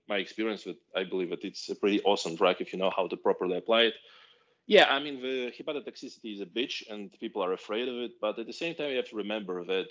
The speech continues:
basically, uh, it's mostly about the duration, uh, on which you are going to use this compound. I would personally say that your liver can, well, be working really, really hard for not extended period of time.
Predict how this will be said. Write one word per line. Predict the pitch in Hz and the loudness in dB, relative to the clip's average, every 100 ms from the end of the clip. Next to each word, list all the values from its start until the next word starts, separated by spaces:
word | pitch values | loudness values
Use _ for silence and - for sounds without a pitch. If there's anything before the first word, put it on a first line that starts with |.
| - | -8
basically, | 98 101 - 98 98 95 92 92 - - | -6 -6 -8 -10 -6 -4 -4 -6 -10 -4
uh, | 104 101 98 95 - - 135 | -2 0 -2 -4 -14 -14 -12
it's | - | -4
mostly | 156 156 123 | -2 0 0
about | 120 139 | 2 0
the | 131 | 0
duration, | 101 117 113 123 - 151 156 _ _ _ | -6 -2 0 0 -2 -8 -10 _ _ _
uh, | 101 95 98 | -8 -4 -4
on | 117 | -4
which | 120 - | -6 -2
you | 117 | 0
are | 110 | 2
going | 104 104 110 | 2 0 -2
to | 104 | -4
use | 110 104 | -6 -6
this | - | -10
compound. | 117 110 120 120 127 _ - _ _ _ - | -6 -4 -2 -4 -6 _ -20 _ _ _ 4
I | 156 | 4
would | 156 | 4
personally | 156 - 123 | -2 -2 -6
say | - 139 127 | -2 0 0
that | 117 - _ _ | -4 -8 _ _
your | 110 123 | -4 -2
liver | 120 120 110 98 | -2 -2 -4 -6
can, | 110 107 104 101 98 - | -6 -6 -6 -8 -12 -14
well, | - 104 98 92 - - - - - - | -2 2 4 2 -4 -18 -20 -20 -20 -8
be | 110 | -4
working | 110 123 117 107 | 2 2 2 -2
really, | 123 117 | 2 2
really | 113 101 | 2 2
hard | - 117 120 - | 2 2 2 -4
for | 117 90 | -8 -8
not | 107 113 | -6 -6
extended | 101 - 101 90 - | -6 -8 -8 -8 -6
period | 90 85 | -4 -4
of | 80 | -6
time. | - 85 | -4 -6